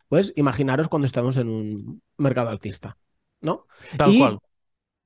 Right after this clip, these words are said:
Speaker 1: creo que hay un, un, un chico, no me acuerdo bien su nombre, cómo era, que hizo un hilo,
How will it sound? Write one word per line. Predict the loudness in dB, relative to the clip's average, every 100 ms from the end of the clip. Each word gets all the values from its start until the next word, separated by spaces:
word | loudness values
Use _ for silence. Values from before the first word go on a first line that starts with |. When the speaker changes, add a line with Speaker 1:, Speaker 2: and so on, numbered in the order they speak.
| -20 0
Speaker 1:
creo | 4 6 4 2 0
que | 0 0
hay | 0 0 0
un, | -2 -2 -4
un, | -4 -2 2 2 2 0 -2
un | -4 -4
chico, | -2 0 2 0 0
no | 0
me |
acuerdo | 2 4 6 4 4 4
bien | 2 2
su | 2
nombre, | 2 2 2
cómo | 4 4
era, | 4 2 -6 -16 2
que | 6
hizo | 6 6 6
un | 8 6 4 2
hilo, | 4 6 6 8 6 2